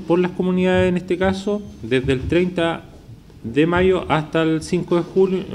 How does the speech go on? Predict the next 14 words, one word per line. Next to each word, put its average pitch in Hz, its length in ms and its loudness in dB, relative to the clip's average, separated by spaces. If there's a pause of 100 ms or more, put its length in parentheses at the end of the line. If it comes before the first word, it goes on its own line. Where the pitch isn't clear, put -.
(180)
junio 196 340 4 (840)
y, 143 720 6 (340)
eh, 127 480 8
hasta 131 200 0
las 135 160 0
dos 175 180 2
de 185 40 4
la 180 140 4
tarde 175 240 2
en 165 80 6
la 156 60 4
oficina 156 360 0
de 156 80 4
parte 104 400 0